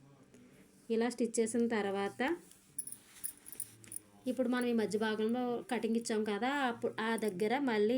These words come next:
ఇటు పక్క నుంచి అటువైపుకి నాలుగు ఫ్రిల్స్ పెట్టుకోండి. అంతేనండి, రెడీ అయిపోయింది హ్యాండ్ స్టిచ్చింగ్. ఇలా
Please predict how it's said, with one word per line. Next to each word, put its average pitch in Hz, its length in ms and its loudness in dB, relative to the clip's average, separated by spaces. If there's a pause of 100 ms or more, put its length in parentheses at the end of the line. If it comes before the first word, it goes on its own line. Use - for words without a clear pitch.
ఇటు 233 180 -2
పక్క 208 260 -4
నుంచి 208 260 0 (220)
అటువైపుకి 208 560 0 (560)
నాలుగు 220 380 2 (160)
ఫ్రిల్స్ 233 340 0
పెట్టుకోండి. 202 580 0 (960)
అంతేనండి, 226 540 2 (180)
రెడీ 208 280 0
అయిపోయింది 208 500 2 (100)
హ్యాండ్ 214 340 0 (520)
స్టిచ్చింగ్. 208 500 0 (1600)
ఇలా 226 140 0